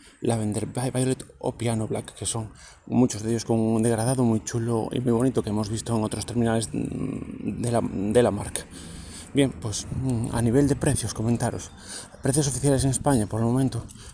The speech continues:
lo que conocemos son los precios de las dos opciones con seis gigas de memoria ram, de seis gigas y ses-, y sesenta y cuatro. De almacenamiento tiene un precio de cuatrocientos cuarenta y nueve euros y el de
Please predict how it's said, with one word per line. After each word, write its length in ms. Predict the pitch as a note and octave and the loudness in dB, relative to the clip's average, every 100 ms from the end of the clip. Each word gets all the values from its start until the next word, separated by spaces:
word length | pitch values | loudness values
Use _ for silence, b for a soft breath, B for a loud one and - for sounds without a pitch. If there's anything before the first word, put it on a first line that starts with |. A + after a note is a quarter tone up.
| - | -4
lo 80 | |
que 80 | G#2+ | -2
conocemos 480 | A2+ A2 A2+ B2+ B2+ | 0 0 2 2 0
son 240 | - C3 | 0 2
los 100 | A2 - | 0 0
precios 360 | B2+ - C3 | 0 0 -4
de 120 | A2+ | -4
las 280 | G2+ G2+ G2+ | -4 -4 2
dos 160 | C3 A#2+ | 2 2
opciones 540 | - - B2 B2+ - - B B | -2 0 0 0 -4 -8 B B
con 140 | A2 | -2
seis 180 | G#2 A2+ | 0 0
gigas 200 | C#3 B2+ | 0 0
de 60 | A2+ | 0
memoria 220 | A2+ G#2 | 0 -2
ram, 240 | G#2 G2 F2 - B B B - | -2 -6 -8 -16 B B B -2
de 140 | G#2+ | 0
seis 220 | - A#2 | 0 -2
gigas 360 | - A2 A2 - | -2 -2 -2 -2
y 20 | |
ses-, 340 | A2 - - - | -2 -2 -4 -4
y 80 | |
sesenta 360 | A2 A2 A#2+ A2+ | -2 0 0 -2
y 20 | |
cuatro. 340 | G2+ G#2+ G2 - B B B B | -2 -2 -4 -8 B B B B
De 80 | A#2+ | -2
almacenamiento 520 | A2 - A2 B2+ A2 | 0 2 4 4 0
tiene 220 | A2 A2 | -2 -4
un 80 | G#2+ | -2
precio 340 | - A#2 G#2 F#2+ - B B B | -2 -2 -4 -8 -10 B B B
de 80 | - | -4
cuatrocientos 360 | G#2+ F#2+ A#2 A2+ | -2 0 0 0
cuarenta 260 | A2 A2 | 0 0
y 40 | A2 | 0
nueve 200 | A2+ A#2+ | 0 -2
euros 360 | D#3+ D#3 - - - B B - | -4 -4 -8 -12 -20 B B -4
y 180 | A#2 A2 | 0 0
el 180 | G2+ | 0
de 360 | G#2+ G#2+ G#2 G#2 | -2 0 0 -4